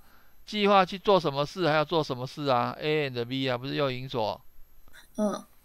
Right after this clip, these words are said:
Speaker 1: 对不对？是不是右引左？
Speaker 2: 嗯。是。
Speaker 1: 计划去做什么事，右引左，对不对？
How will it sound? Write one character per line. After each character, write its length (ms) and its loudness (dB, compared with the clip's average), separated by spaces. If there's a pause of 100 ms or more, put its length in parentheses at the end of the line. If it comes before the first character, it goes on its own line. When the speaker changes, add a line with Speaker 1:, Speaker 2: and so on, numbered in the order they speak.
(200)
Speaker 1:
对 100 -4
不 60 -2
对？ 340 2 (1040)
是 80 -8
不 100 -2
是 140 -8 (100)
右 140 2
引 160 -4
左？ 300 0
Speaker 2:
嗯。 100 -16 (640)
是。 380 -4 (1300)
Speaker 1:
计 200 -2
划 100 2
去 120 -6
做 180 2
什 100 -4
么 140 -6
事， 140 -6
右 160 2
引 160 -8
左， 260 -8
对 140 -4
不 40 0
对？ 240 2